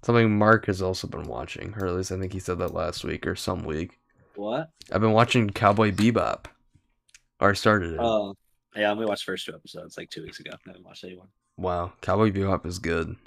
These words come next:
Speaker 1: Really good.
Speaker 2: That is good. I just forgot about it. I won't start watching it. I love the soundtrack. It's probably my favorite part.
Speaker 1: Really? I really like the characters. I love that it's anime, but not
Speaker 2: Wait, how many
Speaker 1: anime.
Speaker 2: episodes did you watch?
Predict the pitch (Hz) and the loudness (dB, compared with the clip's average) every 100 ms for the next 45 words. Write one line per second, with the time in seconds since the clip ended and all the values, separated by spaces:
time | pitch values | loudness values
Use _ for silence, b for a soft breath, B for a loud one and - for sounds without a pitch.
0 | - 90 90 85 87 85 110 110 113 - | -4 -2 -2 -2 -4 -4 -4 -4 -6 -8
1 | 95 104 - _ _ _ _ _ _ _ | -18 -18 -20 _ _ _ _ _ _ _
2 | _ _ - - _ _ _ _ - 117 | _ _ -20 -20 _ _ _ _ -8 -6
3 | 131 104 98 101 87 87 90 _ 107 110 | -6 -6 -6 -8 -10 -14 -20 _ -12 -12
4 | 101 87 - - 90 82 110 113 110 98 | -12 -14 -14 -16 -12 -4 -2 -2 -2 -6
5 | 95 95 85 85 - 107 98 90 87 90 | -8 -8 -12 -14 -12 -10 -10 -10 -14 -14
6 | - 92 - _ _ - _ _ _ _ | -16 -16 -18 _ _ -20 _ _ _ _
7 | _ _ _ 92 98 107 104 - 101 107 | _ _ _ -4 0 0 0 0 2 2
8 | 107 95 - - 87 90 85 90 90 98 | 2 0 -4 -4 -4 -4 -6 -4 0 2
9 | 101 117 110 98 - - - 90 95 98 | 4 6 6 6 0 -4 -4 -2 0 0
10 | 101 101 92 95 78 85 82 123 165 156 | 0 0 0 0 2 0 2 2 4 4
11 | - 131 120 104 98 92 - | 2 -2 -4 -4 -6 -8 -12